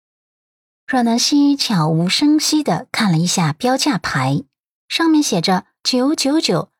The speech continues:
三个数字，他瞬间就觉得这木梳有些烫手，没什么兴趣了。他把木梳放回去后，唇角弯了弯。“啊，我再看看别的。”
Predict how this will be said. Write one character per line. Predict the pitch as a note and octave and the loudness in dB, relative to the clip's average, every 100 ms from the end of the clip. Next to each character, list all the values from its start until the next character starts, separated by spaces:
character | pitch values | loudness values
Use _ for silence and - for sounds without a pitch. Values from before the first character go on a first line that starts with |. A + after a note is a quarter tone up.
| _ | _
三 | - F#3+ F3+ | -6 -2 0
个 | F3 | 0
数 | E3 - F#3 | 0 0 0
字， | E3 E3+ - _ _ _ _ | 0 -2 -4 _ _ _ _
他 | - D4+ | -6 -4
瞬 | - D#4+ C4 | 0 2 2
间 | - C#4+ D4 | 2 2 2
就 | C#4 | 0
觉 | A#3+ F#3+ | 0 0
得 | F#3 F3 - - | 0 -2 -6 -2
这 | D4 | 0
木 | D#4 C#4+ | 2 2
梳 | B3+ D4+ D#4+ - | 0 -2 -2 -2
有 | A3 | -2
些 | G3 | -2
烫 | C#4 - E4 | -2 0 0
手， | B3 - D3+ - _ | 0 0 -2 -4 _
没 | - G#3 B3 | -2 0 0
什 | - G3 | 0 0
么 | E3 | 0
兴 | - F3+ | 0 0
趣 | - D#3 | 0 -2
了。 | C#3+ F3 _ _ _ _ _ - | -2 -6 _ _ _ _ _ -6
他 | A#3 | -2
把 | G3+ | 0
木 | F3 G#3 | 0 0
梳 | F#3 A3 A3 | 0 -2 -2
放 | - B3 | -2 -2
回 | F#3 D3 | -2 -2
去 | F3 | 0
后， | D#3+ E3 - _ - | 0 -2 -4 _ -12
唇 | - G3 C4+ | -2 0 0
角 | F3 C#3+ - | 0 -4 -4
弯 | G3 A3+ D4 | -2 2 2
了 | F3+ | 2
弯。 | D3+ D3 F3+ _ _ _ _ _ _ _ | 0 0 -4 _ _ _ _ _ _ _
“啊， | G#3+ - - - - _ _ - | -14 -14 -18 -20 -20 _ _ -12
我 | G3 | -8
再 | A#3 | -6
看 | C#4+ D4 | -2 -2
看 | C#4 | 0
别 | A#3 F3+ | -2 -4
的。” | G#3+ A3 | -4 -8